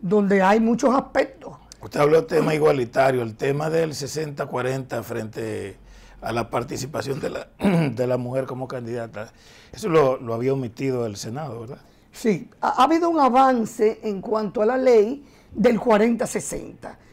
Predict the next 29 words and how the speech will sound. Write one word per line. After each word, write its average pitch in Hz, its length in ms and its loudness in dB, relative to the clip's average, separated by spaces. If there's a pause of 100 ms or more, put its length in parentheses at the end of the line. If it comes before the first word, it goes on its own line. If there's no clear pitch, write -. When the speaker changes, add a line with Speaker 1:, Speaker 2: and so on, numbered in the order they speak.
Speaker 1:
porque 240 260 2
si 254 120 0
bien 277 200 2
es 330 100 2
cierto 294 440 4
que 240 180 6
no 233 260 6
es 269 140 6
la 240 180 2
paridad, 220 500 2 (720)
pero 208 260 0
es 196 80 2
la 220 100 4
equidad. - 400 -6 (1000)
Y 359 260 6
como 226 360 4
la 208 160 8
ley 277 200 6
tiene 302 340 2
en 254 80 2
este 262 200 0
caso 240 400 -2
régimen 269 460 4
de 240 80 4
consecuencia, - 840 -8 (500)
entonces 277 480 -2
sí 359 180 2
se 294 160 0
aplica. - 580 -8